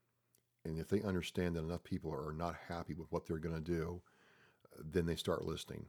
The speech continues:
It's an unfortunate reality, but that's the way it is. So, um, again, that's the end of my World War One series. Like I said in other episodes, I could do a podcast episode for the next three years,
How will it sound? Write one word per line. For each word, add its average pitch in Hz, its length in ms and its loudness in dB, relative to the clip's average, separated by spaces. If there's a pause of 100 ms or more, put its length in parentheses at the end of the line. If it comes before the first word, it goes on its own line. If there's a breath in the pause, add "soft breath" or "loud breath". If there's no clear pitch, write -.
(180)
It's - 160 -6
an 85 60 0
unfortunate 80 560 2
reality, 92 480 4 (440 soft breath)
but - 120 -8
that's 82 200 0
the 80 100 -6
way 78 100 -2
it 76 100 -2
is. - 420 -6
So, 120 540 12
um, 110 460 10 (400)
again, 113 320 8
that's 131 240 4
the 113 280 4
end 113 300 8
of 90 720 6
my 82 540 2 (280)
World 92 280 8
War 92 120 10
One 90 220 6
series. 95 640 6 (160)
Like - 180 -4
I 85 60 -2
said 90 260 2
in 80 160 -2
other 92 240 0
episodes, - 500 0
I 90 120 2
could 82 180 -6
do 85 360 4
a 80 140 0
podcast - 540 -2
episode 82 480 -4
for - 140 -8
the 85 80 0
next 82 320 -4
three 92 200 2
years, 82 540 2